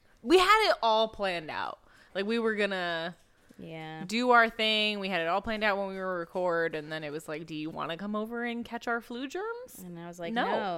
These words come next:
Speaker 2: "No." "Do you wanna abandon your husband with a dog?"
Speaker 1: No, I didn't. So that's
Speaker 2: So
Speaker 1: how
Speaker 2: it
Speaker 1: we
Speaker 2: just
Speaker 1: ended up
Speaker 2: didn't
Speaker 1: here.
Speaker 2: work.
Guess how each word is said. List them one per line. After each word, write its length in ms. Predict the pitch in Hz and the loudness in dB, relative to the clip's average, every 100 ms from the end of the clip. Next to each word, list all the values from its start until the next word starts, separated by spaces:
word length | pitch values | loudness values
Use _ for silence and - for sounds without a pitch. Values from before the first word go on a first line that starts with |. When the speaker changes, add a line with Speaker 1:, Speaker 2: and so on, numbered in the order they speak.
| 160 | -6
Speaker 2:
"No." 40 | 160 | -10
"Do 100 | 165 | -8
you 180 | 165 | -6
wanna 240 | 175 180 190 | -4 -4 -6
abandon 460 | 185 180 190 196 | -4 -4 -4 -6
your 140 | 190 180 | -6 -4
husband 520 | 180 185 202 202 202 | -6 -6 -8 -6 -6
with 120 | 185 | -6
a 60 | 190 | -4
dog?" 380 | 175 170 220 294 - | -2 0 -2 -4 -14
Speaker 1:
No, 440 | 196 208 226 233 220 247 _ _ _ _ _ - | -8 -2 -2 -2 -6 -16 _ _ _ _ _ -8
I 80 | 208 | -6
didn't. 300 | 196 180 - _ | -6 -8 -14 _
So 240 | - 156 160 | -8 -8 -8
that's 200 | - 196 | -8 -6
Speaker 2:
So 60 | 180 | -2
Speaker 1:
how 40 | |
Speaker 2:
it 40 | - | -2
Speaker 1:
we 80 | 208 | -2
Speaker 2:
just 160 | 196 | -4
Speaker 1:
ended 80 | 165 | -2
up 40 | 285 | -2
Speaker 2:
didn't 100 | 359 | -2
Speaker 1:
here. 60 | 240 | -4
Speaker 2:
work. 300 | 196 180 | -2 -4